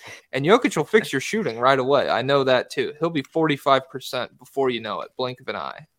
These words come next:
Um, yeah, that's my thoughts on <laughs> Bruce Brown to Detroit.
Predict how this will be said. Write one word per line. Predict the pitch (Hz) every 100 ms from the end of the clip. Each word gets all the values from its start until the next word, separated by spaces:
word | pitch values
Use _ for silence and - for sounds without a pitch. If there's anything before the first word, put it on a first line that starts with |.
| -
Um, | 123 123 120 113 127 - _ _ _ _ _ _ _
yeah, | - 107 85 -
that's | 147 143
my | 147 135
thoughts | 139 117 117
on | 139
<laughs> | 151
Bruce | 160 -
Brown | - 135 185
to | 156 190
Detroit. | - 135 - 143 113